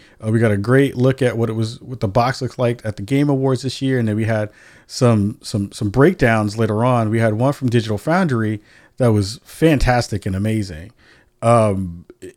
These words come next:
it was, it was one of those things that, you know, you can tell that the folks from Digital Foundry, who are geniuses at what they do, got a chance to really dig into and, like, break down what that console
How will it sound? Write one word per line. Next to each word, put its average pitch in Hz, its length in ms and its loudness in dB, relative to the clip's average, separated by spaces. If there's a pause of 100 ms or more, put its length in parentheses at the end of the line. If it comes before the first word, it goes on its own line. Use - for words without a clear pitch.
(120)
it 127 100 0
was, 123 340 4
it 131 80 2
was 113 260 2
one 131 240 2
of 180 60 4
those 156 160 4
things 135 240 2
that, 113 260 2
you 113 100 -2
know, 98 420 -4 (100)
you 117 120 -14
can 110 120 -6
tell 143 240 4
that 123 100 -2
the 113 60 -8
folks 120 180 -4
from 107 100 -2
Digital 104 220 -4
Foundry, 101 500 -6 (280)
who 117 160 0
are 104 100 2
geniuses 120 580 4
at 113 80 -6
what 104 160 -6
they 95 120 -6
do, 95 420 -6 (320)
got 117 200 4
a 113 60 2
chance 117 440 -2
to 101 380 -2
really 135 380 4
dig 120 300 2
into 110 580 -2
and, 101 180 -2
like, 98 200 -2
break 117 300 0
down 101 440 -4
what 104 300 -4 (340)
that 101 240 -4
console 101 680 -4